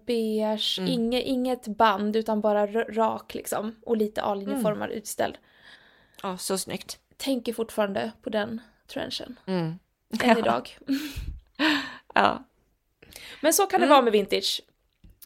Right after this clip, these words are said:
Speaker 2: Så kan det vara med vintage. Ja, men det vi har liksom avslöjat redan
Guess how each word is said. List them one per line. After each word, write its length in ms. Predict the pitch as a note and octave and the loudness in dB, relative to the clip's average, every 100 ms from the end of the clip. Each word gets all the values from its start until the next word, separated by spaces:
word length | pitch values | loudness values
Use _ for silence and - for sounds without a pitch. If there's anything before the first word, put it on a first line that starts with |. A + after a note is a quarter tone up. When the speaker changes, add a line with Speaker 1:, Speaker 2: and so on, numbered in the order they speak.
| - | -8
Speaker 2:
Så 180 | A#3+ C#4+ | -2 0
kan 180 | C#4+ C#4 | 2 0
det 80 | B3+ | 2
vara 320 | G#3+ G#3+ - | 4 4 2
med 160 | G3+ G3+ | 0 -2
vintage. 520 | F#3 D#3 C#3 - - - | -2 0 -2 0 -4 6
Ja, 220 | G#3+ - | 6 6
men 180 | A3+ A#3 | -2 4
det 140 | C4 | 4
vi 120 | A#3+ B3+ | 6 4
har 260 | A3+ A#3 | 6 4
liksom 520 | G#3 F#3+ G3 F#3 F#3 F#3+ | 4 2 4 4 2 2
avslöjat 480 | G#3 - - F#3+ - | 2 2 -2 -2 0
redan 520 | F#3 E3+ D#3 D#3 D#3 | 0 4 4 4 0